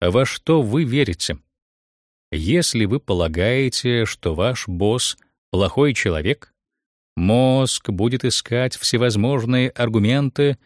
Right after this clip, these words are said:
чтобы подтвердить это. Если вы считаете свою соседку очень хорошим человеком, мозг будет подбирать доказательства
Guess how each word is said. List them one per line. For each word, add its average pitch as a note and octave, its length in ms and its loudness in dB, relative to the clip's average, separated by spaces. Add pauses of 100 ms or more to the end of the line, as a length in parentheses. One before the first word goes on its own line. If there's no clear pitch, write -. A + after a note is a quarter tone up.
(260)
чтобы B2+ 320 0
подтвердить C3 800 0
это. A#2+ 460 -2 (840)
Если A#2+ 480 0
вы B2 80 2
считаете B2+ 640 0
свою A2+ 320 0
соседку A#2 720 0 (300)
очень B2 420 2
хорошим C#3 640 -2
человеком, D2+ 800 -4 (580)
мозг G#2+ 680 2
будет A2+ 360 -2
подбирать A2+ 480 0
доказательства A2+ 1000 0